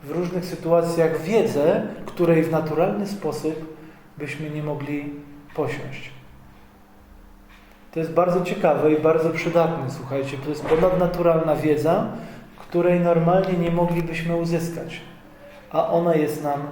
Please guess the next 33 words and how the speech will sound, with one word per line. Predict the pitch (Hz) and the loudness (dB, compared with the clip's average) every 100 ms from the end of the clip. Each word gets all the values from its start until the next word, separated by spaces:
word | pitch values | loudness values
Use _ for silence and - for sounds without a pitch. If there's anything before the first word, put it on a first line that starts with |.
| - - - - | -12 -18 -12 -4
objawiona | 151 151 151 151 170 175 165 160 - - - | -2 2 2 2 0 0 -2 -4 -8 -16 -16
przez | 139 135 | -14 -14
Ducha | 139 151 | -10 -8
Świętego. | - 151 139 143 135 | -8 -8 -6 -4 -4
I | 135 | 0
tak | 160 180 175 | 0 0 2
było | 185 180 | 4 4
w | 175 | 2
życiu | 175 175 | -4 0
Jezusa | 180 175 175 196 | 2 2 0 -4
Chrystusa. | 202 - 175 - 156 180 - - - - - | -6 -8 -8 -2 2 2 -2 -10 -16 -18 -6
I | |
zaraz | 143 170 170 | 2 4 4
zobaczycie, | 170 170 165 170 175 | 2 4 2 0 0
nie | 170 | 2
będę | 170 175 170 | 2 4 2
wszystkich | 170 240 - 175 | 0 -4 -4 -2
fragmentów | 160 156 151 151 151 156 | 2 2 2 -2 -4 -2
omawiał, | 156 147 139 160 180 - - - | 2 2 4 4 4 0 -6 -2
ale | 156 160 | 4 4
wziąłem | 160 190 185 | 4 2 2
kilka | - 202 185 | 0 0 0
takich | 180 175 175 | 0 -2 0
fragmentów, | 170 165 165 175 175 165 | 2 2 2 0 0 -4
gdzie | - 151 | -4 -2
ten | 190 214 214 | 0 2 4
dar | 160 139 220 277 - - - - - - - - - - | 4 4 2 0 -4 -12 -18 -20 -20 -20 -20 -20 -20 -18
w | 139 | -10
życiu | 139 - 208 | -6 -4 2
Jezusa, | 202 185 175 - 170 | 4 4 4 4 2
ale | 170 190 | 4 4
nie | 208 | 4
tylko, | 220 214 165 147 147 | 4 4 2 0 0